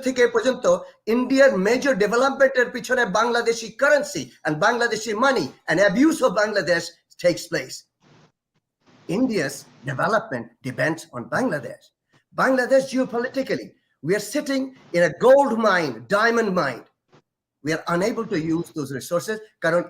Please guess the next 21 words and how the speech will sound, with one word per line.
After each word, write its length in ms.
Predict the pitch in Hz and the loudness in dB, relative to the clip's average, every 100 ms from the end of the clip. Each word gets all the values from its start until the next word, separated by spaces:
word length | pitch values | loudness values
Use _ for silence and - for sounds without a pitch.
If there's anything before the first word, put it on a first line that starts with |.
| - | 0
ইন্ডিয়া 340 | 277 269 262 | 2 4 4
dictates 580 | 160 151 - 127 - - - _ _ | 2 -4 -8 -12 -12 -16 -18 _ _
আমরা 240 | 143 156 151 | -4 -2 -2
কি 180 | - | -4
করব, 440 | 180 226 226 240 - - - | -6 -4 -2 -4 -6 -12 -12
কি 100 | 135 | -10
করব 280 | - 139 127 | -6 -6 -6
না, 220 | 107 - _ _ _ - | -12 -16 _ _ _ -6
কিভাবে 300 | 165 175 170 | 0 0 0
শ্বাস 360 | - 160 180 | -2 -4 -4
নিব, 240 | 233 233 240 - - | -4 -2 -2 -4 -8
কি 80 | 151 | -6
শ্বাস 280 | 151 143 - | -2 -4 -4
নিব 180 | 139 120 | -8 -8
না, 180 | 98 - _ - | -12 -18 _ -6
আমাদেরকে 440 | 151 175 190 196 | 0 0 0 -4
পানি 300 | - 160 175 | -2 -2 -2
দেবে, 540 | 156 175 214 240 - _ | -2 0 0 0 -4 _
কি 100 | 147 | -6
দেবে 240 | 147 147 | -2 -2
না। 180 | 117 95 | -2 -6